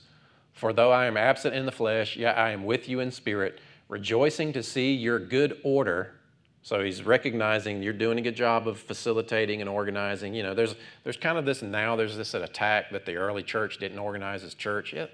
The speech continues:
well, they did. I mean, they, they had church, and they sought to grow 'em as much as they could,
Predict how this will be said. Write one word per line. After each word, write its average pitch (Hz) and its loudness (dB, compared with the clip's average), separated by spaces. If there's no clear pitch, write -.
well, 143 -10
they 143 -8
did. 151 -12
I - -16
mean, 127 -12
they, 131 -8
they - -6
had 139 -8
church, - -6
and 82 -12
they 95 -10
sought 104 -6
to 101 -10
grow 92 -6
'em 113 -8
as 107 -12
much 117 -8
as 107 -12
they 107 -8
could, 127 -8